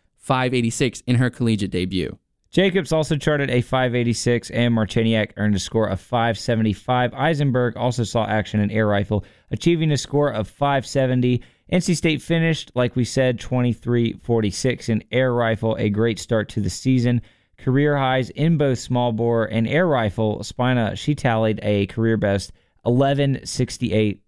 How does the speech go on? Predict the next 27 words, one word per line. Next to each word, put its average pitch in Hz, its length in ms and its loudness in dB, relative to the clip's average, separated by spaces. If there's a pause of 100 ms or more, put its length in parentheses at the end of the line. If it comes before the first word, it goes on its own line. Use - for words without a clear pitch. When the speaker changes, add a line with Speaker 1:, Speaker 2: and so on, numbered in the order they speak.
(180)
Speaker 2:
in 131 140 4
the 113 160 2
aggregate 101 540 0
to 110 100 -2
lead 98 340 2 (180)
all 104 220 0
scorers. - 640 -6
Speaker 1:
Yeah, 123 240 0
up 147 160 0
next, 151 400 -2
N 143 120 2
C 139 180 -2
State 139 440 -2
returns 135 420 -2
to - 60 -4
action 113 440 0
next 135 280 0
weekend, 107 420 -2
and 107 160 0
they 107 80 2
will 101 100 -2
travel 107 320 -2
to 117 240 0
Annapolis, 123 600 0
Maryland 120 520 0
for 110 340 -2
a 107 340 0